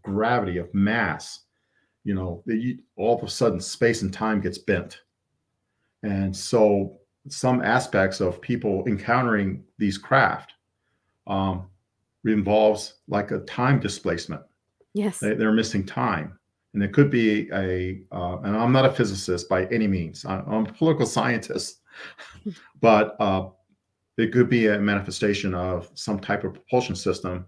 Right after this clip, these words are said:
Speaker 1: that does the bending of time and space, uh,
Speaker 2: Mm.
Speaker 1: to be here. And so, um, I've not heard from any U S government official about the time aspect, but I'm, if they are studying that, that just tells you something,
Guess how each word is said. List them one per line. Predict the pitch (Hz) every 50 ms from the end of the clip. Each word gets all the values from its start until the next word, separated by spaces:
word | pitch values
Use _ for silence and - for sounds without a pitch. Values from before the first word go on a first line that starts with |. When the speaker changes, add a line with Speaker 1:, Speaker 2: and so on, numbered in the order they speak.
| _ _
Speaker 1:
that | 98 92 87 -
does | - 107 107 107 104 -
the | - 104 101 98 98
bending | 98 - 101 101 101 104 92
of | 90 85 -
time | - - 92 92 95 87
and | 82 78
space, | - - - 117 98 80 73 - - - - _ _ _ _ _ _ _ _ _ _ _ _ _ _ 170 165
uh, | - 92 92
Speaker 2:
Mm. | 90
Speaker 1:
to | - -
be | 90 101 104 110
here. | 107 87 90 - - 95 - _ _ _
And | - 92 92 92 92 95 92
so, | - - 101 95 92 92 92 92 92 - _ _ _ _ _ _ _ _ _ _ -
um, | - 92 92 90 90 87 82 - - _ _ _ _ _ _ _ _ _ _ _ _ _ _ _ _ _ _ _ _ _ _ _ _ _ _ _ _ _ _ _
I've | - 113 139 156 165 143 139 -
not | 117 120 123 120 120
heard | - - 123 117 110 -
from | - - 104 - -
any | 127 120 120 117 113 - - - - -
U | 110 110 107
S | 101 98 -
government | - 107 101 101 101 95 90 87
official | 90 - 110 107 - - 87 76 76 - - -
about | 87 85 98 92 92 92 - - _ _ _ _ _ _ _ _
the | - 104
time | 98 - - 101 101 98 98 -
aspect, | - 101 101 101 - - - - - - - _ _ _ _ _ _ _ _ _ _ _ _ _ _ _ _ _ _ _
but | - 98 95 92 - -
I'm, | 101 101 101 95 95 -
if | - 117 101 - - _
they | - 104 101 104
are | 104 - 98 95 92 90 90
studying | - - - 131 143 139 110 95 92 85
that, | 85 87 90 90 87 87 - -
that | - 104 -
just | - 101 - - -
tells | - 117 113 131 123 -
you | - 92
something, | 90 - 101 90 82 - - 78 78